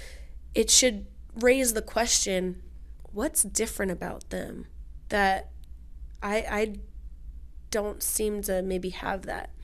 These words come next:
As, like, an unbeliever, that could be a question in their mind. And so I think that that is, is a beautiful thing when our giftings point back to,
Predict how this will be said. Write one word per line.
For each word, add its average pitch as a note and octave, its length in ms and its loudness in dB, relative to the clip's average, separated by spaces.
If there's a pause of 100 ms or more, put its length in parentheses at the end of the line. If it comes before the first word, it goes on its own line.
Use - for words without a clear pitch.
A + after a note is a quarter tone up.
(840)
As, F#3 280 0
like, G3+ 220 4
an G#3 100 4
unbeliever, F3+ 560 4
that F3+ 260 0 (280)
could G#3 220 -4
be G#3+ 100 2
a F#3+ 60 0
question G3 320 -2
in F#3 40 0
their F3+ 100 0
mind. - 80 -4 (280)
And G3 140 0
so G3 100 0
I G3 80 2
think G#3+ 200 0
that G#3 140 -2
that G3+ 320 2
is, F#3 540 -2 (1400)
is G#3 140 0
a F#3+ 80 4
beautiful G3 640 4
thing F3 520 0 (360)
when F3 400 4
our F3 240 2
giftings E3+ 680 -2
point - 280 -4
back - 280 -2
to, - 480 -2